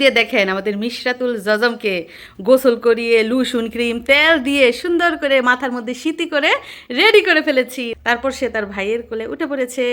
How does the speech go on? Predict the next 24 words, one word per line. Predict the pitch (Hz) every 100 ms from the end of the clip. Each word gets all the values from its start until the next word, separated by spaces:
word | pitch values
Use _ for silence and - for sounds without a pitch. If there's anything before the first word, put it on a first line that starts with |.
| 254 254 - -
আর | 202
সাথে | 202 285 269
রয়েছে | 302 294 294
কে? | 294 359 415 480
আমাদের | 320 294 311 - 392
ইকরামণি। | 427 381 359 311 269 247 226 208 190 185 208 - _ _ _ _ _ _ _ _ _ _
আম্মা, | - 254 294 349 - - _ _ _ _ _ _ _ _ _ _
মনটা | 285 285 294
খারাপ? | 320 359 440 311 220 _ _ _ _ _ _ _ _
এখন | 247 339
কি | 339 302
আবার | 370 294
ঘুম | 302
দিবা? | 349 453 415 269
মাত্র | 226 277 - 381
তো | 302
ঘুম | 269 262
থেকে | 277
উঠছো, | 320 381 - 226 214
ওঠার | 294 285 247
পরেই | 254 226
গোসল | 254 233 190
করাইছি, | 180 - 160 165 _ _ _ _
এখন | 185